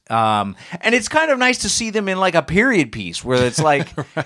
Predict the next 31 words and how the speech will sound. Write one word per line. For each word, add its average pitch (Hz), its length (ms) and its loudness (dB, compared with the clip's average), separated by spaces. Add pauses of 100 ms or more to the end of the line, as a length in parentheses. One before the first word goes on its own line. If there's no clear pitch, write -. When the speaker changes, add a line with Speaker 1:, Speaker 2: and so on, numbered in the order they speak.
Speaker 1:
you 220 160 -2
know, 208 140 2
and 180 120 0
they're, 170 280 2
and 170 120 2
they're 202 120 2
totally 202 400 2
mocking, 135 760 -2
uh, 165 60 -4
uh, 160 520 0
Sherlock 147 440 0
Holmes 135 480 -4
and, 123 540 -4
uh, 113 280 0
Watson, 113 520 -2
which 113 180 -4
is, 120 240 -4 (400)
you 131 100 -4
know, 92 120 -2
these 139 260 -6
guys. 87 500 -6
I, 110 280 -2
I - 20 0
don't 147 220 -8
know 113 100 -8
if 110 80 -14
there's 120 220 -12
ever 127 120 -10
been 139 220 -10
a 123 80 -8 (160)
comedy 120 720 -12